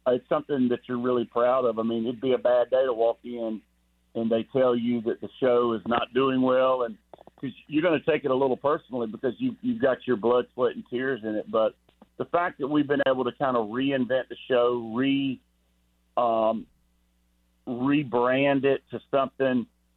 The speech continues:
that's, uh, that's really, uh,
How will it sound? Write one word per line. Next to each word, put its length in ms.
that's, 460
uh, 360
that's 160
really, 580
uh, 320